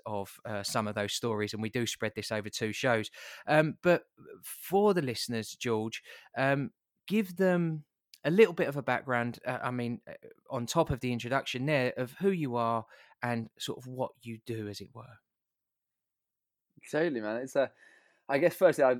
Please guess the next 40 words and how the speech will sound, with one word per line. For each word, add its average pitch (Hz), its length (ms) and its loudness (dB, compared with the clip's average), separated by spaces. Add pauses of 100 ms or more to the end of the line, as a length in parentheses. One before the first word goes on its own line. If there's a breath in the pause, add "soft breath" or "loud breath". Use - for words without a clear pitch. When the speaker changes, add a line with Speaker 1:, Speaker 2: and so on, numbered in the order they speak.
Speaker 2:
I, 131 60 4
what 131 180 4
I'd 120 100 4
like 120 140 4
to - 60 -16
say 110 160 0
is 101 100 -4
that, 107 140 -2
is 104 120 -6
that, 110 180 2 (100)
uh, 101 300 0 (180)
doing 127 420 6 (300)
this 107 300 -4
sort 107 220 0
of 104 80 -4
thing 101 280 -4
takes 104 300 -4
an 104 60 -4
incredibly 101 460 -2
small 104 320 -6
brain. 101 420 2 (220)
Um, 95 400 -6 (320)
so, 104 340 2
you 117 80 -4
know, 110 120 -4 (180)
<laughs> - 200 -20
before 131 240 6
anyone 131 280 4
thinks 110 260 -2
that, 110 160 6
uh, 104 180 4 (540)
that 107 160 4
I 107 80 6
have 107 100 0
biceps 107 460 4
the 107 60 -6
size 104 320 2
of 98 100 -12 (160)
Berlin 107 480 2
and 104 240 -10